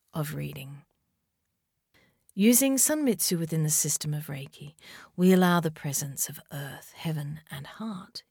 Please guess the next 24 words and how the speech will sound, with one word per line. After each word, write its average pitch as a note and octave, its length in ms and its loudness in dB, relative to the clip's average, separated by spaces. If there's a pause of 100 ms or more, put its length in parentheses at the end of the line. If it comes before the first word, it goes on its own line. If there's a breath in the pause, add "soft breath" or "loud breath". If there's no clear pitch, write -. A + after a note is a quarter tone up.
(120)
in F3+ 120 0
our E3 200 2
learning D3+ 520 -6 (560 soft breath)
to A3 100 -6
reward G3+ 520 2
us A3+ 320 0
with F3 140 -6
a E3+ 60 -2
direct E3 580 -6
experience A#3 840 -2
of F#3 80 -10
the G3 100 -8
Reiki D#3 380 -6
precepts. - 760 -10 (960 soft breath)
I'm G3 280 4
not G3+ 240 2
meaning E3+ 440 2
just D#3 300 -2
any D#3 280 2
experience, D#3 640 -2
but - 540 -8 (560 soft breath)
a D3 220 -10 (280)
direct C#3+ 920 -8 (260)
experience, - 1120 -6